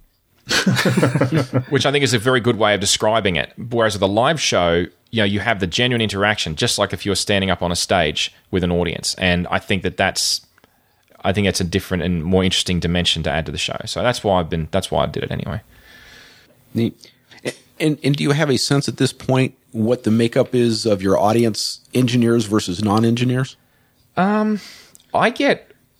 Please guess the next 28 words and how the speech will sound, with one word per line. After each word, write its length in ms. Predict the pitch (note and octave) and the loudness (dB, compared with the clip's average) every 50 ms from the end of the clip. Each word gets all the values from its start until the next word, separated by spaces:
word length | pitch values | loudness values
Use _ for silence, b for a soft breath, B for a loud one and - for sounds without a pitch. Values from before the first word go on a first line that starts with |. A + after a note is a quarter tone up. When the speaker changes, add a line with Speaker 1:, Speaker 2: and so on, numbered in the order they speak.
| _ _ - | _ _ -2
Speaker 1:
I 100 | A#2 C#3 | 0 0
get 180 | E3+ A3+ A#3+ - | 2 0 -2 -2
feedback 460 | - - F3 D#3+ C#3+ D3+ C3+ B2 - | 0 0 0 0 2 2 0 0 -2
from 100 | - C3 | -4 -4
time 240 | A#2+ C3 B2+ A#2+ A2+ | 0 2 2 2 2
to 60 | - | 2
time 180 | B2 A2+ G#2+ | 0 0 0
from 160 | G2+ - G#2 F#2 | 0 -2 -4 -2
people 580 | A2+ G#2+ - - F#2+ F#2+ F#2 F2+ F2+ - - - | -2 -2 0 2 2 2 2 2 0 -2 -6 -4
that 140 | - - G2+ | -2 2 2
I 40 | G2 | 4
would 140 | G2 F#2+ F#2+ | 2 2 0
never 220 | G2+ F#2+ E2 F2 | 0 0 -2 -2
expect. 400 | E2+ - - - C#3 A#2+ F#2 - | -4 -4 -4 -2 0 0 0 2
Like, 160 | G2 G2+ - | 0 0 2
I've 120 | C#3 C#3 C#3+ | 0 0 2
had 160 | C#3+ A#2 G2+ | 0 -2 0
feedback 440 | - - A#2+ A2 F#2 G#2+ G#2 F#2+ - | 0 0 -2 0 2 0 0 0 0
from 260 | - A2 G2 F#2+ F#2+ | -4 -6 -4 -2 -2
nuclear 300 | G2+ G#2 G#2 - G2+ F2+ | -2 -2 -2 0 0 0
physicists, 760 | - - B2 A#2 A#2 - - B2 A#2 - - - - - - | 2 0 0 0 0 0 0 0 0 0 0 -2 -4 -4 -2
mathematicians. 1000 | G#2+ G#2+ G2+ - - E2+ - - B2 A#2 - - A#2+ A2+ A2 A2 A2+ - - - B B B B B B B B B B B B B B _ _ - | -2 -2 -2 -2 -6 -4 -2 0 0 0 0 0 -2 -2 -2 -2 -2 -2 -4 -4 B B B B B B B B B B B B B B _ _ -6
Uh, 640 | - G2 F#2 F#2 F2+ F2+ F2 F2 F2 F2 E2+ D#2+ E2 B B B B B | -4 0 0 2 2 4 4 4 4 2 2 0 -2 B B B B B
geez, 340 | - - A#2+ A#2+ A#2+ G2+ F2 | -6 -2 0 2 2 2 2
I, 200 | F#2 D#2+ G2 F2+ E2+ | 2 2 2 2 2
I 160 | D#2 G2+ G2+ | 2 2 2
had, 340 | F#2+ G2+ G2+ G2 F2+ E2+ F#2+ | 2 2 0 0 0 0 0
uh, 260 | F#2+ F2+ F2+ F2+ | 2 2 2 2